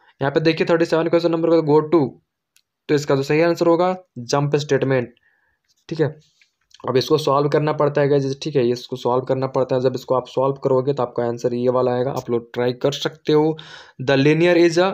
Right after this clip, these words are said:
impact printer, ठीक है।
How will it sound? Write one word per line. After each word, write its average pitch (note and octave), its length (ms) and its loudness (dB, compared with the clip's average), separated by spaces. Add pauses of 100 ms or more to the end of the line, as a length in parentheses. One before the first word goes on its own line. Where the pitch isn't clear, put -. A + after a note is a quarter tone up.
(160)
impact C#3+ 560 -2 (340)
printer, C#3 500 2 (640)
ठीक D3 140 -6
है। E3 140 2